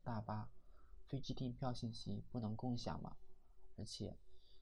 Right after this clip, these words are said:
社区工作站不是登记的个人信息吗？怎么还要主动呈报？我颇为费解。而且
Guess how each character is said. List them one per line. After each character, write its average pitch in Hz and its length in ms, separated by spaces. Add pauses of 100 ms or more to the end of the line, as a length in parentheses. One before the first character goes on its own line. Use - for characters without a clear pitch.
(280)
社 - 160
区 - 120
工 127 160
作 120 140
站 117 240
不 107 140
是 120 180
登 123 260
记 127 120
的 110 100
个 139 220
人 110 180
信 113 260
息 - 160
吗？ 113 240 (380)
怎 - 160
么 101 140
还 - 180
要 104 140
主 - 180
动 104 180
呈 - 220
报？ 101 300 (160)
我 - 80
颇 - 260
为 110 160
费 110 220
解。 - 240 (540)
而 127 100
且 - 260